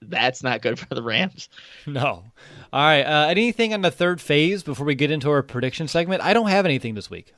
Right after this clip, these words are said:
Speaker 2: besides Pinheiro. Let's not miss an extra point. Let's, uh, this is gonna be a, I envision a low-scoring game, a game that every point's gonna count. So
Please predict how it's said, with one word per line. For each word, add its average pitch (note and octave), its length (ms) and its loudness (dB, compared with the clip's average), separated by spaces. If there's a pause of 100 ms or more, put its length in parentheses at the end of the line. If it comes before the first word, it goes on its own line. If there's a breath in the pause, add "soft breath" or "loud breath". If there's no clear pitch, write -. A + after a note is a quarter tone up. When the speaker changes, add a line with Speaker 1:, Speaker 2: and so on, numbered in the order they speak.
Speaker 2:
besides D3 380 4
Pinheiro. C#3+ 580 4
Let's C3 200 0
not C3 180 0
miss B2+ 220 -4
an A2 180 0
extra A#2 300 -4
point. A#2+ 360 -4 (320 soft breath)
Let's, A2 240 -8
uh, A2+ 380 -4
this A#2+ 180 -6
is B2 100 -6
gonna B2+ 200 0
be B2+ 300 0
a, G2 240 -4 (420 soft breath)
I B2 140 2
envision A2+ 400 -4
a G2 80 -8
low-scoring G#2 640 -6
game, G2+ 400 -8 (140)
a G2+ 120 -8
game A2+ 260 -6
that G2 200 -4
every A2+ 340 -6
point's A2 360 -6
gonna F2+ 200 -10
count. G2 500 -6
So F#2 280 -6